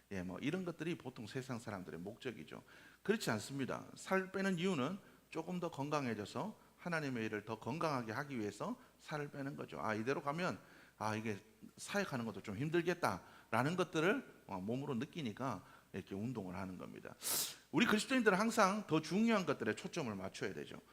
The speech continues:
누군가에게 잘 보이는 거, 예, 그것도 중요합니다. 첫인상이 굉장히 중요하니까요.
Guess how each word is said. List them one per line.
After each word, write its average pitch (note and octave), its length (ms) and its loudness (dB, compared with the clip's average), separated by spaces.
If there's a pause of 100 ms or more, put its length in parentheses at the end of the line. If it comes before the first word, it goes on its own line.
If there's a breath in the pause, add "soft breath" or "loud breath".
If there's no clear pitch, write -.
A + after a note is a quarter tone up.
(100)
누군가에게 A#3 540 0
잘 E3+ 220 -2
보이는 G3+ 360 2
거, G#2+ 220 0 (220 loud breath)
예, F#3 80 6
그것도 B3 240 0
중요합니다. G#3 800 4 (220)
첫인상이 A3 540 0
굉장히 C#3+ 440 0
중요하니까요. G#2+ 800 -2